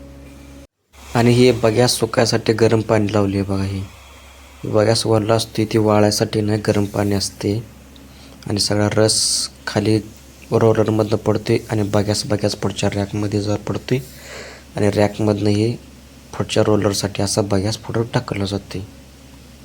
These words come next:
हे चालला बग्यास पुढच्या रोलरमध्ये आणि पहिला रस खाली पडतो या. हे बघा रोलरमधनं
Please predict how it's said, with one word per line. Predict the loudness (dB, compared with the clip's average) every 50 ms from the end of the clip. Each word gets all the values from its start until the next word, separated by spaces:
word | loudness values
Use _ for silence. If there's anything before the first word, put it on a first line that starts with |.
| -20 -20 -20 -20 -20 -20 -20 -20 -18 -16
हे | -10 -4
चालला | -2 -2 -2 0 0 -2 0
बग्यास | 2 2 2 2 0 -2 -2
पुढच्या | -4 -6 -6 -4 -4 -2 0
रोलरमध्ये | 0 0 -2 -2 -4 -4 -4 -4 -4 -6 -8 -14 -18 -20 -20 -20 -20 -20 -20 -20 -20 -20 -20 -20 -20 -20 -20 -20 -20 -20 -20 -20 -20 -20 -20 -20 -10
आणि | -6 -6 -6 -6
पहिला | 0 2 4 4 6 6 4 2 2 0
रस | -2 -2 -2 -2 -4 -6 -4
खाली | -2 0 2 2
पडतो | 0 0 0 -2 -2 -2 -6 -10 -12
या. | -12 -12 -12 -14 -18 -20 -20 -20 -20 -20 -20 -20 -20 -20 -20 -20 -20 -20 -20 -20 -20 -20 -20 -18 -16 -16 -16 -14 -14 -14 -14 -12 -12 -14 -14 -14 -14 -14 -10 -6 -6
हे | -4 -2 0 0 0
बघा | 0 -2 -6 -6 -6 -6 -8 -10 -14 -20 -12 -6 -2
रोलरमधनं | 0 0 0 0 0 0 0 0 -2 -2 -2 -4